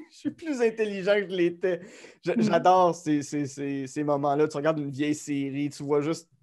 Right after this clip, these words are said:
Speaker 1: je sais pas, tu sais, la première fois que tu regardes Apocalypse Now, la, t'as, t'as pas encore vu Citizen Kane, mais Citizen
Speaker 2: Mm.
Speaker 1: Kane, tu peux reprendre tous les moments que les Simpsons ont parodiés de
Speaker 2: Ben là,
Speaker 1: Citizen
Speaker 2: j'attends
Speaker 1: Kane.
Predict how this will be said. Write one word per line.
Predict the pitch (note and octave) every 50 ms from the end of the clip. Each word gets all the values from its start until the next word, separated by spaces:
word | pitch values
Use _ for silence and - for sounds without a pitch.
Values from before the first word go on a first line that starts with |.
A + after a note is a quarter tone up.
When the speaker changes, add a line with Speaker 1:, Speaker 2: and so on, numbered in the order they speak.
| _ _ _ _ _ _ _ _ _ _ _
Speaker 1:
je | _ -
sais | A#3+
pas, | - F3
tu | -
sais, | B3+
la | B3 F3+
première | D#3+ E3+ E3+
fois | G#3+ G3
que | -
tu | -
regardes | D3+ D3+ E3 E3 -
Apocalypse | D3 D3+ - D#3 C#3+ - D3+ C#3+ C#3+ C3+ C#3 - -
Now, | C#3+ C3+ C3+ C3+ C#3 C#3
la, | C3+ C3 - - - _ _ _ _ _ - _ _ - _ - - - - - - _ _
t'as, | - D#3+
t'as | - - F3+ D#3+
pas | E3 F3+
encore | F3 E3+ E3 D3+ C#3+
vu | D3 F3
Citizen | F3 - - D#3 C3+ C#3 C3+ C3
Kane, | C#3 D#3 D#3 D3
mais | C3+ C3
Citizen | B2+ - - - C#3 A#2+ C3 C3
Speaker 2:
Mm. | B2+
Speaker 1:
Kane, | - - - - E3 E3+ E3+ E3+ E3 - _ _ _ _ _ _ _ _ _ _ _ - -
tu | - -
peux | - G3+ G3+ G3
reprendre | F#3 E3 - - - E3 E3+ F3+ F#3 F3 -
tous | - - A3 A3
les | G3+ E3+ D#3
moments | D3+ D3+ D3+ D3+ D3 D3 D3 D3+ D#3+ E3
que | E3 - C#3
les | C3 C3+
Simpsons | C3 - D3 C#3 C3 - E3+ E3+
ont | D3+ A#2+ -
parodiés | - D3 D3 D3 C#3 C3+ C3+ C3+ B2+ A#2 A#2 B2+ C3+ C#3+ D3+ F#3+
de | - _ -
Speaker 2:
Ben | G3+ G3 F#3+
là, | F#3+
Speaker 1:
Citizen | F#3+ G3+ G3+
Speaker 2:
j'attends | F#3 - G#3+
Speaker 1:
Kane. | G#3+